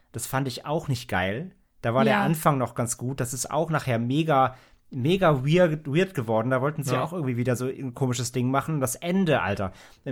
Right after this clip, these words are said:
Speaker 1: Das Ende dauert irgendwie, du denkst, du kommst ins Finale und dann haben sie aus dem Ende irgendwie so ein,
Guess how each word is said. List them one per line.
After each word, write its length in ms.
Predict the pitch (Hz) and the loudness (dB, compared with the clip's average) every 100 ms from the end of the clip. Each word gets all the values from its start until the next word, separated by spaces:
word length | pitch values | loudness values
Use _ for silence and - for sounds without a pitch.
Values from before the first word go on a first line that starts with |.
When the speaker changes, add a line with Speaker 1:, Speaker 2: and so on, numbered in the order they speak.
| 127 - | -8 -6
Speaker 1:
Das 160 | 135 | -6
Ende 280 | - 180 190 | -2 0 2
dauert 240 | 156 143 | 4 4
irgendwie, 220 | 127 147 139 | 4 -2 -2
du 120 | 139 | -2
denkst, 280 | 135 151 165 | 0 0 0
du 100 | 165 | 0
kommst 220 | 170 170 | 0 -2
ins 100 | 156 | -2
Finale 520 | 135 120 156 170 143 - - - - | 0 4 4 4 2 -4 -14 -20 -4
und 60 | |
dann 160 | 131 120 | -2 0
haben 140 | 147 | 0
sie 120 | 160 170 | 0 -2
aus 120 | 135 | -2
dem 140 | 143 | -6
Ende 300 | - 151 175 | -4 -2 0
irgendwie 340 | 131 147 139 151 | -2 -4 -2 -2
so 180 | - 143 | 0 0
ein, 220 | 139 | 0